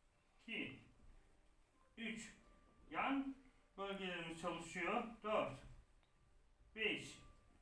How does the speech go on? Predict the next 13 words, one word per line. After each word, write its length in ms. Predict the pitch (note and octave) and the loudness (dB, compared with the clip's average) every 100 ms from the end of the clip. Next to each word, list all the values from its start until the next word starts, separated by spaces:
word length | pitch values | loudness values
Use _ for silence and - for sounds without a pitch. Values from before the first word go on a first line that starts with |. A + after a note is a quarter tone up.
| - - - - - - | -20 -20 -20 -20 -12 0
altı, 640 | G3+ G#3 G#3 G3+ C3+ - - - - - - - - - D#3 | 4 4 2 0 0 -2 -8 -16 -20 -20 -20 -20 -20 -20 -8
yedi, 520 | G#3 G#3 G#3 C3 B2+ - - - - - - - - - | -4 0 0 -2 -6 -12 -16 -20 -20 -20 -20 -20 -20 -6
sekiz, 540 | G#3+ G#3 G3+ B2+ C3 - - - - - - - - - G3 | -4 -2 -2 -2 -4 -10 -16 -20 -20 -20 -20 -20 -20 -10 -2
dokuz, 680 | G#3 G#3 A3+ A3 A3 - - - - - - - - - | 0 0 0 2 0 -6 -12 -18 -20 -20 -20 -16 -16 -2
on. 420 | G#3+ G#3+ - - A#3 | 4 4 2 -4 0
Bırakıyorum. 760 | A3 - E3+ B3 C4+ A3+ - - - - - - - - | 0 2 0 0 2 0 -2 -8 -16 -20 -20 -20 -20 -10
Buradasınız. 580 | A3+ A#3+ A#3 G#3 G#3 G#3 | -4 -4 -2 -2 -4 0
Tekrar 380 | B3 A#3+ A#3 A#3 | 0 2 2 2
çöküş 260 | - A#3 | -2 0
yapıyorum. 340 | A3+ F3+ D#3 A3+ | 0 0 0 4
Bir, 260 | G3+ C#3 - - - - _ _ _ - - - - - | 6 4 0 -12 -20 -20 _ _ _ -20 -18 -16 -16 -8
iki, 340 | A#3+ A3 - - - - - - - - _ - _ _ | -2 -2 -2 -6 -16 -20 -20 -20 -20 -20 _ -20 _ _
üç, 380 | A3+ A#3 A3+ A3+ | -4 -4 -4 -10